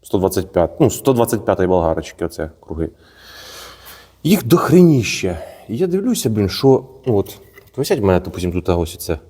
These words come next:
ошмьотки, да? А оце ось новий круг. Блін, чи зажрався уже, блін, чи хрен його знає. І от таких от, блін, це тільки те, що тут висить. Там ще в пакеті куча лежить.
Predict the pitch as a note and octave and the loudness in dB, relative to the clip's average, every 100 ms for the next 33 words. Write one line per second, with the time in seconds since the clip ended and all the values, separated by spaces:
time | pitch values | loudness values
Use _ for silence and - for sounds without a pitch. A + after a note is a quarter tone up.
0 | - A2 A2 F#2 - - E2 C#3+ - - | -6 -4 0 0 -2 -4 -2 -2 -4 -20
1 | _ _ _ _ _ _ _ _ _ _ | _ _ _ _ _ _ _ _ _ _
2 | _ _ _ - B2+ E3 A#3+ E3 - G#2 | _ _ _ -2 0 4 4 4 2 2
3 | E2 D#2+ - D#2+ - - _ _ _ _ | 2 0 -4 -8 -10 -20 _ _ _ _
4 | _ _ _ _ _ F#2 F2+ D#3 E3 F#2 | _ _ _ _ _ -4 2 4 4 2
5 | - - - E3+ F3+ D3 B2 B2 B2+ F#2 | -8 -12 -4 2 4 6 4 4 2 0
6 | G#2 F#2+ F2 F2+ D#2+ E2+ E2 C#3 - B2+ | 0 0 0 -2 -4 -6 -6 -6 0 0
7 | G2+ F2 F2+ E2+ C3 A#2 F3+ G#3+ A#3+ A3 | 0 0 0 0 -2 2 2 2 -4 -2
8 | C3 B2+ A#2+ D#3+ D#3+ - - D#3+ D#3 D3 | 0 0 0 -2 -2 -6 -2 0 0 -2
9 | - - F#2 - E2+ - C#3+ - C3+ E3 | -2 -2 -4 -4 -4 -2 -2 -2 -4 -4
10 | E3 - A#2+ - G2 F#2+ F2 D#2+ D#2+ - | -2 0 0 -2 -4 -2 -2 -2 -8 -10